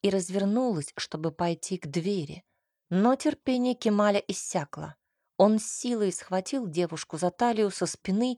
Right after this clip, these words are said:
и повалил на кровать. Не так быстро!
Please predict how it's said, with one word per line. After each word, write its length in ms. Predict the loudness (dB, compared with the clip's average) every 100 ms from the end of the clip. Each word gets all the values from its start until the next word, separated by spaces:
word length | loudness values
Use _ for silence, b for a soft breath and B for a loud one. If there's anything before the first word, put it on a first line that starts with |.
| -2
и 100 | 0
повалил 500 | 6 8 8 6 2
на 120 | -2
кровать. 580 | 0 0 0 -6 -10 -16 _ _ _ _ _ _ _
Не 440 | 4 6 8 6 2 _
так 420 | 4 4 0 -6 -8
быстро! 840 | 0 2 2 -2 -6 -10 -4 -2